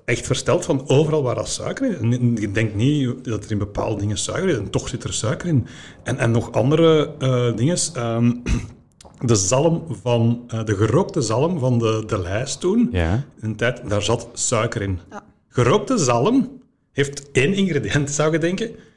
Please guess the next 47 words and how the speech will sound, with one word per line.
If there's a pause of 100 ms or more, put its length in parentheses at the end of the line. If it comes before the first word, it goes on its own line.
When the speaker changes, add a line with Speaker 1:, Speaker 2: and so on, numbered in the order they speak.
(260)
Speaker 3:
Zalm. (140)
Speaker 1:
Zalm,
Speaker 3:
<laughs>
Speaker 1:
maar
Speaker 2:
Ja.
Speaker 1:
nee, (680)
daar
stond
suiker
bij
op
als
Speaker 3:
Ja.
Speaker 1:
ingrediënt.
Speaker 2:
Och,
allee. (300)
Speaker 3:
Dat
is
bewaarmiddel,
hè.
Speaker 1:
Ja. (400)
Dus
je,
Speaker 2:
Ja.
Speaker 1:
als
je
echt,
je
moet
daar
l-, (100)
echt (120)
keihard
over
nadenken
en
keihard (160)
lezen
wat
er
op
de
verpakking
staat. (240)
Maar
gerookte
zalm,